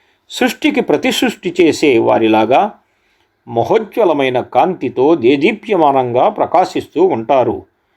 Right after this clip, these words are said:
అని తెలియజేస్తూ, వినండి, వేజండలో వెలుగొందుతున్న శ్రీ సద్గురుడనైన నా వేదవాక్కులు ఇవియే అంటున్నారు భగవాన్ శ్రీ శ్రీ శ్రీ వెంకట కాళీకృష్ణ గురు మహారాజ్ వారు.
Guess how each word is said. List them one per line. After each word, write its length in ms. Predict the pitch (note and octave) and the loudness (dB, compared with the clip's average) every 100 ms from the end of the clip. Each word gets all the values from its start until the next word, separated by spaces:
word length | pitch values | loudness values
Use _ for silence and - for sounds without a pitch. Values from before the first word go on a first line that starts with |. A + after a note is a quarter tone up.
| _ _ | _ _
అని 180 | C3 C3 | 0 0
తెలియజేస్తూ, 720 | G2+ G2 A2 A#2 C3 - C4+ C#4 - _ _ _ _ | -2 2 4 4 2 2 -2 -2 -8 _ _ _ _
వినండి, 460 | B2+ C3+ B2 A2 C#3 G#3+ _ _ _ _ | -2 0 0 0 0 -2 _ _ _ _
వేజండలో 600 | D#3 G#3 A#3 E3 D3+ C#3 | -2 0 2 2 4 4
వెలుగొందుతున్న 760 | A#2+ A#2 F#3+ G3 E3+ - B2 A2 F2+ - _ _ _ - | 4 2 2 2 0 0 -4 -4 -8 -16 _ _ _ -8
శ్రీ 200 | - D3+ | 0 0
సద్గురుడనైన 800 | C3+ D#3 F#3+ B3+ A#3+ G3+ D3+ C3 A#2 F#2 _ _ | 2 -2 -2 0 2 2 0 0 -2 -6 _ _
నా 120 | B2 C3 | 2 4
వేదవాక్కులు 800 | G#2+ D#3+ A3 F3+ D3+ - C3 A#2 - | 4 2 2 2 0 -2 -2 -2 -2
ఇవియే 360 | C3 D#3 C3+ G2 - _ _ | 0 4 2 0 -12 _ _
అంటున్నారు 580 | B2+ F#3 F3+ C3+ A#2 B2 G3 | -2 0 0 2 2 4 2
భగవాన్ 480 | E3 B2 B2 G#2+ G2+ F#2+ | 0 0 2 0 -2 -8
శ్రీ 220 | - G#3+ | -4 -4
శ్రీ 220 | A3+ E3 C#3+ | -2 0 0
శ్రీ 220 | B2+ B2+ B2 | 0 0 2
వెంకట 360 | A#2 A#2 A2 | 0 0 -2
కాళీకృష్ణ 640 | A2 A2+ A#2+ A2+ A2+ - A2+ | 0 0 0 0 -2 -6 -4
గురు 200 | G2+ D3 | -2 0
మహారాజ్ 400 | A#2+ A#2 G#2+ G#2 | 0 2 0 0
వారు. 240 | G#2 G#2 | -4 -4